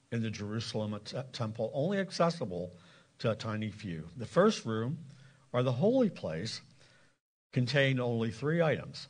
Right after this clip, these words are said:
a menorah, symbolizing the light of God's word, the table of showbread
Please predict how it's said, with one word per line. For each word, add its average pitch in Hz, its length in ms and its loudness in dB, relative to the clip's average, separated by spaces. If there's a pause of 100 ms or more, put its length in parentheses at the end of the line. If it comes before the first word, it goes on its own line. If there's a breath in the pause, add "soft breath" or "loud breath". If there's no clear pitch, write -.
(920)
a 113 60 0
menorah, 107 560 0 (840)
symbolizing 120 680 2
the 110 100 0
light 107 240 2
of 110 100 -2
God's 101 380 -2
word, 98 380 -8 (1200)
the 131 60 -4
table 170 340 4
of 131 100 4
showbread 147 760 0